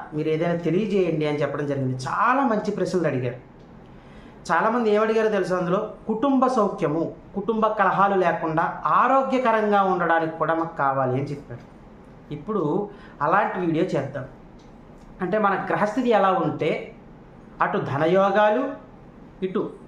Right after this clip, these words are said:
ఆరోగ్యము, అటు కుటుంబ సౌఖ్యము మూడు కూడా కలుగుతాయి. అసలు మూడు కలిగి ఉంటాయా? చాలామందికి ఉన్నాయి. ధనయోగాలంటే కోట్ల రూపాయలు వచ్చేక్కర్లేదు,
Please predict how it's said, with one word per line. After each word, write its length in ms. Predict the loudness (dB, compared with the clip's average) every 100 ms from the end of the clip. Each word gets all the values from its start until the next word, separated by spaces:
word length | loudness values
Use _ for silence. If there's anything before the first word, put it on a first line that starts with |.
| -12 -4
ఆరోగ్యము, 880 | 0 2 0 0 0 2 0 -2 -10 -20 -20 -4
అటు 180 | -2 -2
కుటుంబ 420 | -4 -2 0 2
సౌఖ్యము 640 | 2 2 0 0 -2 -4 -8 -16 -20 -12
మూడు 320 | -4 0 2 2
కూడా 260 | 2 2
కలుగుతాయి. 680 | 2 2 0 -2 0 0 -2 -4 -10 -20 -20 -20 -20 -20 -10
అసలు 180 | -4 -2
మూడు 300 | 0 0 0
కలిగి 320 | 0 0 2
ఉంటాయా? 720 | 2 2 2 2 4 2 0 -4
చాలామందికి 800 | -2 2 4 2 2 0 0 0
ఉన్నాయి. 280 | 2 0 -4 -12 -20 -20 -20 -20 -20 -20 -20 -20 -6
ధనయోగాలంటే 920 | -2 0 4 4 4 4 2 0 -2 0
కోట్ల 320 | 0 2 2
రూపాయలు 340 | 0 2 0
వచ్చేక్కర్లేదు, 540 | 0 0 -2 0 -2